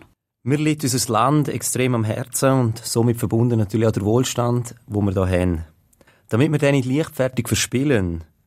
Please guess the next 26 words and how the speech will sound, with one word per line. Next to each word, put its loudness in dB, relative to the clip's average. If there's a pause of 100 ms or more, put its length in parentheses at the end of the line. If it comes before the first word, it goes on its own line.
(100)
braucht 0
es, -6
glaube -4
ich, -6
das -2
Unternehmertum 0
oder 2
auch 2
die -4
Stimme 2
von 0 (100)
der 0
Unternehmer. 0 (220)
Weil -6
schlussendlich -2 (400)
ist -6
die -2
Wirtschaft -4
da, 0
dass -8
wir -2
uns -2
den -4
Rest -4 (460)
von -4
dem 2